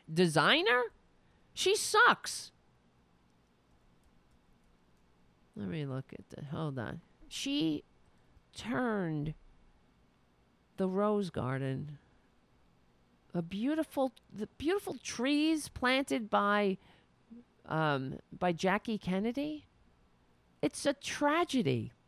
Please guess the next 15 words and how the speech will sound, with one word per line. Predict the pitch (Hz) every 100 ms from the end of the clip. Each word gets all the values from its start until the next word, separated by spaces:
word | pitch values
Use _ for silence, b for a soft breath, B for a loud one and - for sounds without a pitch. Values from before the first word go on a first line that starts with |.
| -
Oh, | 147 117 -
no, | 170 151 123 -
not | 170 170
just | 160
her. | 156 104 - _
She's | - - 196
a | 151
tragedy | - 117 123 - - - _ _ _ _
of | - 135
another | 139 127 127
form. | - 101 87 135 _ _ _ _ _ _ _ b b b _ _ _ _ _ _ _ _ _ _ _ _ _ _ _ _ _ _ _ _ _ _ _ _ _ _ _ _ _ _ _ _ _ _ -
Look | 196
at | 202
this. | 127 113 - - _ _ _ _ _ _ _ _ _ _ _ _ _ _ _ _ _ _ _ _ _ _ _ _ _ _ _ _ _ _ _ -
Look | 247